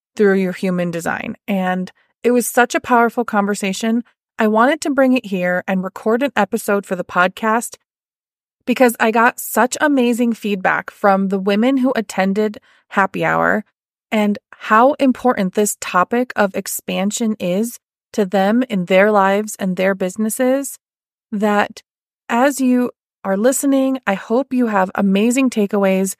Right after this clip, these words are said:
and see how you can expand more in your own life and your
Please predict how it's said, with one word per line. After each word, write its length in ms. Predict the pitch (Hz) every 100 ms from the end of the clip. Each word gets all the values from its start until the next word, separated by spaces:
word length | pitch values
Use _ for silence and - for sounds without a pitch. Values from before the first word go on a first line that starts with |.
| _ _ _ -
and 280 | 202 190 190
see 560 | - - 226 240 285 302 _ _
how 400 | - 214 208 254
you 220 | 254 294
can 480 | - 202 185 175 185 - _ _ _
expand 640 | 220 - - 226 226 247 220
more 340 | 190 180 185
in 140 | 196 196
your 140 | 190
own 220 | 208 208 196
life 320 | 170 175 -
and 160 | 190
your 140 | 196